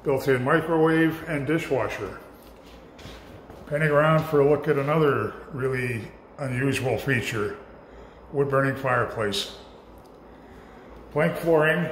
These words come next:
extends throughout the apartment. Looking back at the entryway,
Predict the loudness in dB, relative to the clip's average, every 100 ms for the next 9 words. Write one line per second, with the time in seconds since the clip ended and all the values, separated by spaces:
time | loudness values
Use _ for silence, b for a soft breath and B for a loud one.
0 | -6 -10 -4 -4 -4 -6 -2 -2 -2 -2
1 | -2 -4 -6 -4 -6 -8 -16 -16 -18 -18
2 | -18 -20 -20 -20 -18 -18 -18 -18 -18 -18
3 | -18 -18 -16 -16 -8 -6 -4 2 4 4
4 | 0 0 0 2 2 4 4 6 4